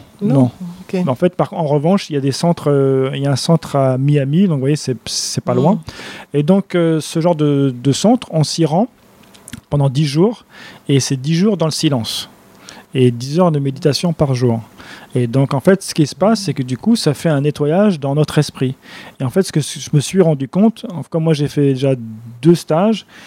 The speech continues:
Speaker 2: et le premier stage était, comme moi, je suis quelqu'un de très curieux. Et c'est vrai
Speaker 1: Mhm.
Speaker 2: que quand j'ai commencé,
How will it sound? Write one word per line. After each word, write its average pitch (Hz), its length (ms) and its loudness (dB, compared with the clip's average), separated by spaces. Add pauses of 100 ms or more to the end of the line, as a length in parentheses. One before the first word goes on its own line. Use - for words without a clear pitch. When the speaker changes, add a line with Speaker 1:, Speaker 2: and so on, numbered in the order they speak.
(240)
Speaker 2:
et 143 100 2
le 143 140 4
premier 185 320 0
stage 196 340 0
était, 170 420 0
comme 190 160 -2
moi, 170 280 -2
je 151 80 -6
suis - 80 -14
quelqu'un 170 340 0
de 147 200 0
très 170 280 0
curieux. 147 420 -2 (320)
Et 131 100 -4
c'est 180 80 -4
vrai 180 100 2
Speaker 1:
Mhm. 180 60 -4
Speaker 2:
que 156 100 0
quand 175 220 0
j'ai 151 100 0
commencé, 170 640 0